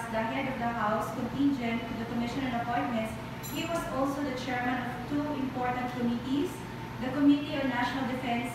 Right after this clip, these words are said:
and Committee on Public Order. He also became the governor of the Philippine Red Cross for twenty years,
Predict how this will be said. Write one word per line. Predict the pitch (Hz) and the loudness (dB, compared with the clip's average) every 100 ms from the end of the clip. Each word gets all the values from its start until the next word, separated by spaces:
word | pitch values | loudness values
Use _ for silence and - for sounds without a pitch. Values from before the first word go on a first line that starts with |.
| - | -2
and | 285 311 285 | -2 -2 -2
Committee | 277 269 277 277 277 | 0 2 0 0 0
on | 247 226 226 226 - - - | 2 2 2 0 -4 -6 -4
Public | 254 254 247 254 208 214 | 0 2 2 -2 -2 2
Order. | 208 208 214 190 180 185 - - - - | 2 2 0 -2 -4 -6 -8 -8 -8 -2
He | 277 277 277 | 2 4 4
also | 269 - 349 | 2 2 0
became | - 294 294 | -2 0 2
the | 262 | 2
governor | 240 247 254 262 262 262 | 2 0 2 2 2 0
of | 233 | 0
the | 233 | 0
Philippine | 269 277 277 247 226 | 0 0 0 2 2
Red | 214 - | 2 0
Cross | 233 262 - - - - | 0 2 2 0 -4 -2
for | 262 247 - 269 | 0 0 0 2
twenty | 269 285 285 285 247 | 4 6 4 2 0
years, | 254 262 190 | 0 0 0